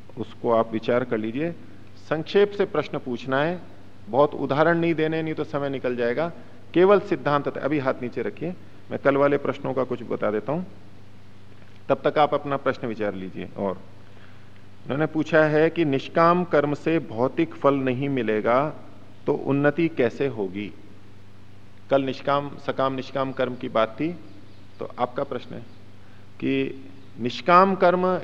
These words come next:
इन्होंने तात्पर्य ले रहे हैं कि उससे भौतिक फल तो कुछ मिलेगा नहीं। निष्काम कर्म का फल हम क्या मानते हैं? मुक्ति मानते हैं। वैसे आपको सिद्धांततः बताया कि मुक्ति जो फल है वो ज्ञान का है, कर्म का नहीं है।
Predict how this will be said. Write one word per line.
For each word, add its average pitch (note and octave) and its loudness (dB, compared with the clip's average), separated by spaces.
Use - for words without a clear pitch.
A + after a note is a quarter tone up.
इन्होंने E3 0
तात्पर्य D3+ 2
ले D3 2
रहे D3+ 0
हैं D#3 -2
कि D#3 -4
उससे D#3 -2
भौतिक C3 0
फल D3+ 0
तो D3 -4
कुछ C#3+ -4
मिलेगा D3 2
नहीं। D3 -6
निष्काम D#3 2
कर्म D3 0
का D3 4
फल C#3+ 2
हम C#3+ -2
क्या C#3+ -2
मानते C3+ -4
हैं? F3 -6
मुक्ति C3+ -4
मानते G2+ -4
हैं। F#2+ -12
वैसे C3 2
आपको D3 6
सिद्धांततः C#3+ -2
बताया B2+ 0
कि D3 -6
मुक्ति C3 -4
जो E3 0
फल B2+ 0
है C3 2
वो D3+ 0
ज्ञान C#3 0
का C3 4
है, F#2+ -4
कर्म C#3 6
का D3 4
नहीं A#2+ -2
है। F#2 -10